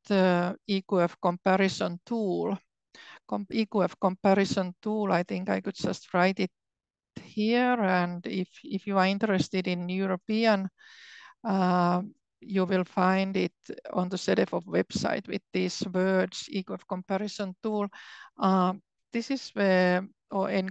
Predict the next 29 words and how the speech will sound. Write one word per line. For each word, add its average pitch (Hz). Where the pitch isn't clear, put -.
Q 180
F, 180
sometimes 180
N 185
Q 185
F 175
comparison 190
tool. 185
Th-, -
this 233
is 254
where 220
you 190
can 185
select 208
two 233
countries 208
and 190
select 196
their 190
qualifications 214
and 190
see 185
how 180
they 185
place 185
their -
qualifications 214
on, 220